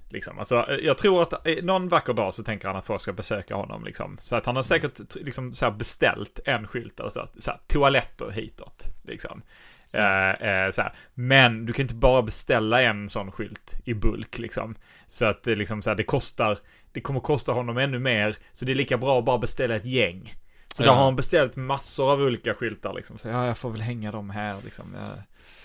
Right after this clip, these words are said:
Speaker 2: Ja.
Speaker 1: här, mi-, mina döda föräldrar." Eh.
Speaker 2: <laughs> Det, det, det slår mig nu att det här kanske hänger ihop lite med den serien jag pratade om i förra avsnittet, The Sup-, The Super Courtship, eller vad den hette.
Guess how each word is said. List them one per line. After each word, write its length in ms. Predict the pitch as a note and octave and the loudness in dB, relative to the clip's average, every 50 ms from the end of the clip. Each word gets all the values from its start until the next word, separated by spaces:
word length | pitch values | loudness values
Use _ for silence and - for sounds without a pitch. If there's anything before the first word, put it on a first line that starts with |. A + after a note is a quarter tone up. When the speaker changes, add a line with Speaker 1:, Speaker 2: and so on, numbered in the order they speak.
| - - - - - _ - - F#2+ | -20 -20 -20 -20 -20 _ -16 -14 -12
Speaker 2:
Ja. 280 | F#2 F#2+ F#2 F#2 F#2 F#2 - | -10 -10 -10 -10 -12 -8 -6
Speaker 1:
här, 180 | A#2+ B2+ B2+ | -4 -2 -2
mi-, 220 | A#2 A#2+ B2+ A#2+ A2 - - | -2 -2 -4 -4 -6 -8 -10
mina 260 | - A#2+ A#2+ B2 B2 | -6 -4 -2 -2 -2
döda 340 | G#2+ A#2+ A#2 A#2+ A#2+ A#2 A#2 | 0 0 2 2 2 0 -2
föräldrar." 800 | - - C3 A#2 A2+ A2 G#2+ G#2 F#2+ G2+ G2+ G2+ G2+ G2 F#2 F2+ - - - - - - - _ _ - | -2 -2 0 0 0 0 0 -2 -4 -4 -4 -4 -4 -6 -8 -10 -12 -12 -12 -14 -18 -20 -20 _ _ -16
Eh. 920 | - A2 G#2 G2 G2 G2+ G2 - - - - - - - - - - C#3+ C3 | -14 -12 -10 -10 -12 -12 -14 -12 -6 -2 -2 -2 -2 -2 -4 -4 0 0 0
Speaker 2:
<laughs> 0 | - - - - - - - - - - - - - - - - - - - - _ - _ - - - - | 0 0 -6 -10 -8 -8 -12 -12 -10 -10 -10 -10 -10 -12 -14 -14 -16 -18 -20 -20 _ -20 _ -20 -20 -16 -4
Det, 180 | - - D#3 D3+ - | 2 2 2 2 4
det, 100 | C#3+ - - - - - - - D#3 B2+ - - - - - - - - - | 8 10 10 10 10 8 0 0 2 2 2 2 2 -2 -14 -14 -16 -16 -10
det 120 | - - A#2+ | -4 -4 -2
slår 400 | - - - F#3 F3+ B2 G2 F#2 | -2 0 2 4 4 4 4 2
mig 120 | G2 A2+ | 0 0
nu 260 | D#3+ F#3 C#3 G2+ F#2+ - - - - - | 0 0 0 -2 -4 -6 -12 -20 -12 -4
att 140 | - A#2 - | -2 0 4
det 60 | - | 6
här 140 | B2 C3+ B2+ | 6 6 6
kanske 240 | - - A2 - A2 | 6 4 2 4 4
hänger 220 | A#2+ A#2+ A#2+ A#2+ D3 | 4 4 6 6 4
ihop 160 | D3 A2+ - | 4 4 4
lite 180 | B2+ A#2+ - | 2 2 2
med 80 | A2 G2+ | 2 2
den 140 | G#2+ G2+ G2 | 2 2 0
serien 240 | - - G#2+ F#2+ F2+ | 2 0 0 0 0
jag 100 | F#2 - | -4 -2
pratade 240 | - A2 G2 - G2+ | 0 -2 -2 0 -2
om 60 | F#2+ | -6
i 40 | F2+ | -4
förra 280 | - - A2 G#2 G2+ | 0 2 2 2 4
avsnittet, 480 | G2 C3 - - - G#2 - - F2 F2 | 2 0 0 -2 -4 -4 -4 -4 -8 -6
The 80 | - F#2+ | -6 -8
Sup-, 600 | - - - - - A2 G2+ _ _ - - A2+ | -8 -8 -12 -6 -6 -6 -6 _ _ -20 -12 -8
The 80 | G#2+ G2 | -8 -8
Super 300 | - - B2 - - G#2+ | -4 -6 -6 -4 -4 -4
Courtship, 540 | - - A2 G2+ - - - G2 - - - | 0 0 0 0 0 -2 -6 -6 -6 -6 -8
eller 100 | F#2+ F#2+ | -6 -6
vad 120 | F2+ F#2 | -6 -6
den 80 | F#2 F#2 | -6 -6
hette. 300 | G2+ G2+ - G2+ F#2 | -6 -6 -4 -6 -6